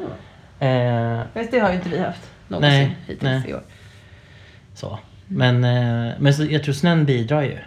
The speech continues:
Speaker 2: Mm, så är det ju nog. Absolut.
Speaker 1: Men sen, jag vet inte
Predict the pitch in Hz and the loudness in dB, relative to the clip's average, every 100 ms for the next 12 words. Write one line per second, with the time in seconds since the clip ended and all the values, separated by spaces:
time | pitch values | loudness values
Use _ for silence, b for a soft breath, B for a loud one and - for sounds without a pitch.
0 | - 165 160 185 - 196 - - 175 - | -6 -2 -2 -6 -6 -6 -6 -10 -12 -16
1 | - b b b b b b - - - | -20 b b b b b b -20 -20 -20
2 | - - 175 - 151 156 151 160 151 151 | -20 -8 -4 2 2 4 2 0 0 -2
3 | 160 214 294 - | -2 -6 -8 -12